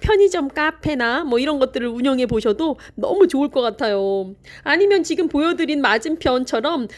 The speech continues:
큰 창고를 지으셔서 임대 수익을 올리셔도 너무 좋을 만한 멋진 매물이라고 생각이 됩니다.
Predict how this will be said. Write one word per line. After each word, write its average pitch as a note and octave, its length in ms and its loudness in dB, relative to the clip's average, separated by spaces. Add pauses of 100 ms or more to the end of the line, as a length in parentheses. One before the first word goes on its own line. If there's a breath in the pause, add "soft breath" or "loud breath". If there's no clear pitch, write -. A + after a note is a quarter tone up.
(120)
큰 - 320 0
창고를 E4 500 -2
지으셔서 A#3 760 -2 (200 loud breath)
임대 D4 400 2
수익을 C4+ 480 2
올리셔도 A3 640 2 (140 loud breath)
너무 A3 400 4
좋을 A3 280 -2
만한 F#3+ 420 -4
멋진 G#3+ 500 0
매물이라고 G#3 540 0
생각이 A#3 380 -4
됩니다. F#3 720 -6